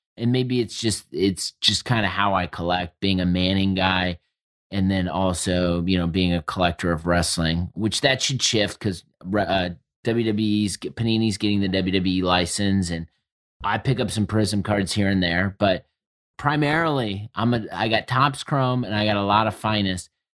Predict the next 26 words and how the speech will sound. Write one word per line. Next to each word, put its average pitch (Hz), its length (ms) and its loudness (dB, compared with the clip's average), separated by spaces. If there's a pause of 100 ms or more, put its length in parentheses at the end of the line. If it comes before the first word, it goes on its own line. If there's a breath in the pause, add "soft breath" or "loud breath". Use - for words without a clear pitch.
(440)
especially 117 440 0
because 101 420 0
Topps 101 420 -2
has 92 100 -6
had 98 180 2
the 87 60 -2
W 87 260 0
W 85 320 -2
E - 20 -2
license 82 380 -6
for - 160 -12
so 78 220 -6
long. 78 300 -6
So 98 260 -2 (280 soft breath)
those 190 220 2
cards 220 280 -4
kick 160 260 -4
ass, 82 560 -4
like, 107 240 -4
they 147 160 0
rule. 98 500 -4
And 127 160 -4
I 147 80 0
know 151 460 0
there 120 400 -2
is 107 500 -2